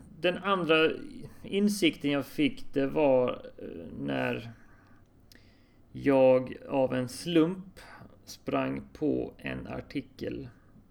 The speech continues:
vetenskaplig artikel, som handlade om hur panikångest kunde triggas av dålig mat.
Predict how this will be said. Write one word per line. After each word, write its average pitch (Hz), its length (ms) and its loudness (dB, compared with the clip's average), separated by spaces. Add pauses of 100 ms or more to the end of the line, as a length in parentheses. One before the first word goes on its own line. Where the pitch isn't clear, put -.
(580)
vetenskaplig 131 680 -2
artikel, - 420 -4
som - 220 -4
handlade 123 540 0
om 123 260 -4 (460)
hur 135 440 2
panikångest 139 840 0
kunde 135 300 -2
triggas 131 540 -2
av 123 140 -4
dålig 135 360 0
mat. - 460 -6